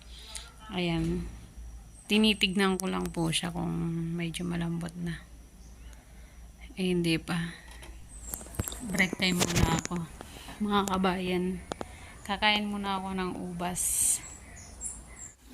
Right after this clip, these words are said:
Habang nag-aantay, tinitignan-tignan ko lang naman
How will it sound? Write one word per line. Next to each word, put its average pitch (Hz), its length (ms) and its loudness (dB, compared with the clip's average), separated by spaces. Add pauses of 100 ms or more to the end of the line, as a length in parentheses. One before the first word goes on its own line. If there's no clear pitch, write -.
(240)
Habang 190 320 2
nag-aantay, 175 800 0
tinitignan-tignan 202 880 -2
ko 185 80 -2
lang 185 160 0
naman 180 240 -2